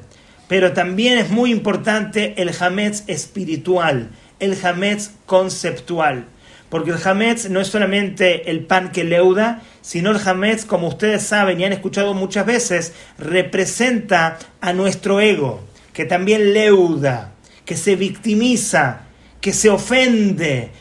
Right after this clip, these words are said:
que se siente como un pobrecito. Y de alguna manera eso es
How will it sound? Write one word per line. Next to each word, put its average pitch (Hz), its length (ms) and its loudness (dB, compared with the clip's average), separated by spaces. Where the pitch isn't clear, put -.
que 214 120 2
se 214 140 0
siente 240 640 4
como 214 200 0
un 233 180 -2
pobrecito. 208 960 0
Y 202 160 0
de 185 140 4
alguna 214 440 2
manera 202 640 0
eso 220 440 2
es 214 340 -2